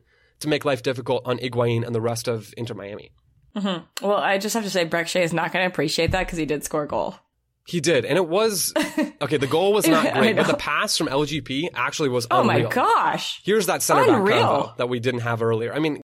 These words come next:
Speaker 1: L G P drives forward along that right side, and he plays a ridiculous ball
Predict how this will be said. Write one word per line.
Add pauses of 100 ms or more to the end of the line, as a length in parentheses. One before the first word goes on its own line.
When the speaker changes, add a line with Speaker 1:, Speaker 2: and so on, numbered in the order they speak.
(160)
Speaker 1:
L
G
P
drives
forward
along
that
right
side,
and
he
plays
a
ridiculous
ball